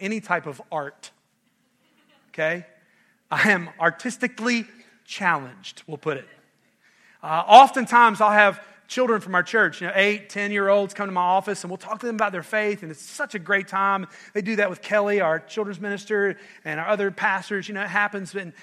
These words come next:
and so I always use this wipe on, wipe off board in my office, and I'll give them a marker and we'll start drawing on the board.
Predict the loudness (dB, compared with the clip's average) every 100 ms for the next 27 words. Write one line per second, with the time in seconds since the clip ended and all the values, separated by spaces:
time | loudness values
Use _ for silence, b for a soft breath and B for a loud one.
0 | B -10 -4 4 6 6 4 -2 -8 -10
1 | -10 -4 -4 -2 -4 -2 -2 -2 -4 -2
2 | 0 0 -2 B B -6 -4 0 0 -2
3 | -6 -6 -6 -6 -8 -10 -4 -2 -2 -4
4 | -6 -10 -8 -10 -6 -6 -6 -10 -10 -6
5 | -4